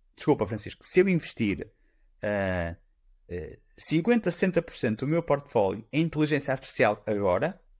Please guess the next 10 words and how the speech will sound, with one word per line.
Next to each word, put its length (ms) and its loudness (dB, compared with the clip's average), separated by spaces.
eu 120 -2
corro 260 0
um 140 -2
risco 400 -4
sério 580 0
de 280 -2
ser 160 4
expulso 640 0
do 100 -2
mercado, 440 2